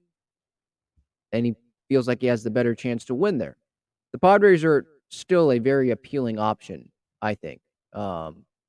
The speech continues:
so that's kinda my thoughts on that. You know, talking about the N L, A L, I mean, right now,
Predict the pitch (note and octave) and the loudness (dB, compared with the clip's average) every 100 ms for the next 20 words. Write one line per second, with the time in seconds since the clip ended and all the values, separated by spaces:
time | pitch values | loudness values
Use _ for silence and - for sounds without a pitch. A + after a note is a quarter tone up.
0 | _ _ _ _ _ _ _ _ _ _ | _ _ _ _ _ _ _ _ _ _
1 | _ _ _ _ G#2+ E2+ - _ _ D3+ | _ _ _ _ -6 -6 -10 _ _ -4
2 | - G3+ F#3 D#3+ C#3+ C#3+ - G#2+ F#2 D2 | 0 0 2 2 4 2 2 -2 -2 -6
3 | B1 B2 A2+ - _ - _ _ _ _ | -4 -2 -2 -4 _ -20 _ _ _ _
4 | _ _ _ F3+ E3+ E3+ D#3+ - C3+ C#3 | _ _ _ 2 2 2 0 2 0 2
5 | D3 C3 A#2 C3+ C3 A#2 A#2 A#2 G#2+ A#2 | 2 2 4 4 4 2 2 -2 -4 0
6 | D#3+ - A#2 C3+ A2 G#2 B2 | -2 -2 -4 -2 0 -2 -4